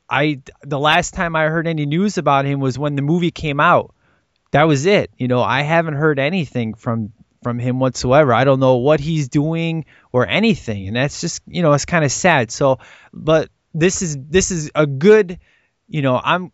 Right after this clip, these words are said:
glad that they're using their brain and taking the time and delaying it. It, you know, unlike a G I Joe delay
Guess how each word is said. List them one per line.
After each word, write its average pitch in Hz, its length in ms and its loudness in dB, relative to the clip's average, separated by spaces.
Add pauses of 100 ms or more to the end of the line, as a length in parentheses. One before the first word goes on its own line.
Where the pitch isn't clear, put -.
glad 156 440 -2
that 139 160 -8
they're 131 420 -4
using 151 400 -4
their 135 140 -2
brain 117 680 -6
and 120 140 -8
taking 131 320 -4
the 120 120 -2
time 101 480 -8 (340)
and 120 320 -4
delaying 131 580 0
it. 107 160 -2 (100)
It, 127 220 -10
you 180 80 0
know, 175 240 4
unlike 175 400 2
a 147 60 0
G 156 240 0
I 147 160 4
Joe 139 260 0
delay 127 480 -2